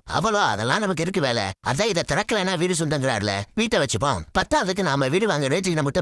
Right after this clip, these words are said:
பெருசா பணம் இல்ல. இருந்த பணத்தை எல்லாம் செயற்கை கருத்தரிப்பு மையத்துக்கே ஒவ்வொரு முறையும் முயற்சி பண்றோம், முயற்சி பண்றோம்னு கொடுத்துக்கிட்டே இருக்கிறோம். ஏதோ ஓசியா கிடைக்குன்னு சந்தோஷப்படு.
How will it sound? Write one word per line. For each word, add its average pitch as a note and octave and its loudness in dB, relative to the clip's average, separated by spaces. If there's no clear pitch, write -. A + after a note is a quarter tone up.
பெருசா C3+ 0
பணம் C#3+ 0
இல்ல. G2 -2
இருந்த C4 2
பணத்தை F3+ 0
எல்லாம் D#3 0
செயற்கை G3 0
கருத்தரிப்பு C#3+ 0
மையத்துக்கே D3+ 0
ஒவ்வொரு A#3 2
முறையும் G3+ 2
முயற்சி F3 2
பண்றோம், C#3 0
முயற்சி D#3 0
பண்றோம்னு E3+ 0
கொடுத்துக்கிட்டே D#3 -2
இருக்கிறோம். C3 2
ஏதோ F#3 2
ஓசியா A3 2
கிடைக்குன்னு D#3+ 0
சந்தோஷப்படு. C3+ 0